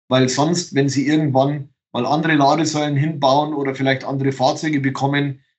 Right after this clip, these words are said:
es ein erho-, erheblicher, ähm, äh, Adaptionsaufwand nochmal entsteht, hier die Kommunikation und damit den Ladevorgang hinzukriegen. Das heißt, äh, keine proprietären Lösungen, bitte auf die Standards setzen,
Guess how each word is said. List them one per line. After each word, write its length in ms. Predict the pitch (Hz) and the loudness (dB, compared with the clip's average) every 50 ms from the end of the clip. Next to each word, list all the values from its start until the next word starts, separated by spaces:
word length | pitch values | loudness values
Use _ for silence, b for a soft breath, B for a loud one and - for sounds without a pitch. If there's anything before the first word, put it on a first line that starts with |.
| _ _ - | _ _ -8
es 220 | 131 135 131 - | -8 -6 -6 -4
ein 140 | 139 135 135 | -2 -2 0
erho-, 340 | 131 123 120 135 - - - - | 0 0 0 0 -2 -2 -4 -4
erheblicher, 880 | 123 123 131 143 143 156 151 151 151 147 139 135 135 135 135 135 - - | -2 0 2 2 2 2 0 0 0 2 2 2 2 2 0 -2 -6 -8
ähm, 680 | 123 123 123 123 123 123 123 123 123 123 123 123 123 - | -6 -4 -2 -2 -2 -2 -2 -4 -4 -4 -6 -6 -8 -10
äh, 40 | 117 | -8
Adaptionsaufwand 1600 | 117 117 117 117 117 123 131 - 120 123 135 135 - - - - 143 147 170 180 175 - - 135 143 135 - 143 139 139 135 | -6 -4 -4 -4 -4 -6 -8 -8 -6 -4 -4 -4 -6 -4 -4 0 2 2 2 2 2 2 2 2 2 2 0 -2 -2 -2 -2
nochmal 200 | 151 143 131 127 | -2 0 0 0
entsteht, 540 | 127 131 127 - - 135 135 147 147 147 - _ _ _ _ _ _ _ - | 0 -2 -4 -2 2 2 2 2 2 -2 -8 _ _ _ _ _ _ _ 0
hier 80 | 151 | 2
die 120 | 139 143 - | 2 2 2
Kommunikation 760 | - 135 139 135 135 131 123 139 135 - - 143 151 160 165 | 2 2 2 2 2 2 0 0 -2 0 0 0 2 2 2
und 160 | 156 147 139 | 0 2 2
damit 240 | 135 139 139 135 131 | 2 2 0 0 -2
den 100 | 131 123 | -2 0
Ladevorgang 680 | 120 120 139 147 151 151 - 135 127 123 120 117 117 110 | 2 2 4 4 4 2 2 0 -4 -4 -4 -4 -6 -4
hinzukriegen. 800 | 120 139 143 131 143 135 - 117 120 117 123 127 123 123 b b b b b _ _ _ - | -6 -6 -6 -6 -8 -8 -6 -4 -4 -4 -4 -4 -6 -8 b b b b b _ _ _ -4
Das 160 | 127 123 127 | -4 -2 0
heißt, 380 | 127 127 131 131 - - - 113 | 2 2 2 0 -2 -4 -6 -4
äh, 140 | 123 123 | -4 -4
keine 340 | 123 - 139 143 165 180 180 | -2 0 0 2 2 2 0
proprietären 720 | - - 160 156 139 147 135 127 123 123 135 139 143 143 139 | 0 0 -2 -2 0 0 0 0 0 0 0 0 2 2 2
Lösungen, 480 | 139 143 139 139 139 135 131 131 131 | 2 2 0 0 0 2 2 2 0
bitte 260 | 131 139 131 135 143 | 0 -2 -4 -4 -4
auf 140 | 117 117 - | -4 -4 -4
die 80 | - 127 | -6 -6
Standards 460 | - - 120 123 135 139 131 127 - | -4 -2 -2 0 0 0 -2 -2 -2
setzen, 500 | 131 127 - - - 131 131 131 - - | -4 -4 -4 -4 -4 -4 -4 -4 -6 -8